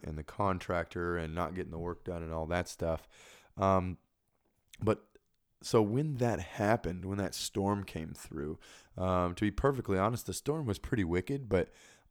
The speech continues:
I didn't know that it ripped siding off my house until my wife got home from work, and she said, "Have you seen the house?" She says, "You better come out here and look at this." And I went outside and looked, and sure enough, oh, well, okay, that's,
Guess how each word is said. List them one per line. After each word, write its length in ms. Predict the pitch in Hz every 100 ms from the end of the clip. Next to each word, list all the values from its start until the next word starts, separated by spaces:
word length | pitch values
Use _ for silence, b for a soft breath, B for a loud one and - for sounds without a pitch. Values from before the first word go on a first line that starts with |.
| 85
I 140 | 98
didn't 240 | 127 101
know 240 | 87 85 82
that 120 | 85
it 140 | 82
ripped 220 | 85 82 -
siding 420 | 82 80 80 80
off 240 | 78 -
my 140 | 80 78
house 480 | 78 80 120 - -
until 300 | 90 85 92
my 140 | 90
wife 260 | 87 117 -
got 160 | 104
home 220 | 85 87 78
from 200 | 85 85
work, 360 | 113 165 -
and 120 | 90
she 140 | - -
said, 180 | - 87
"Have 140 | 80
you 160 | 90 170
seen 300 | - 175 165
the 80 |
house?" 640 | 107 101 127 226 277 - - b b b b b b b b b b b
She 140 | - 107
says, 100 | 101
"You 80 |
better 180 | 156 135
come 200 | 101 113
out 120 | 113
here 120 | 107 104
and 120 | 101
look 140 | 131
at 120 | 113
this." 280 | - 82 -
And 80 | 82
I 60 | 82
went 180 | 87
outside 440 | 90 85 - 90 87
and 140 | 82
looked, 280 | 90 127 -
and 160 | 85 78
sure 200 | - 101
enough, 340 | 117 92 76
oh, 140 | 98 110 -
well, 240 | 107 117
okay, 300 | 98 - 90 110 -
that's, 340 | 92 - -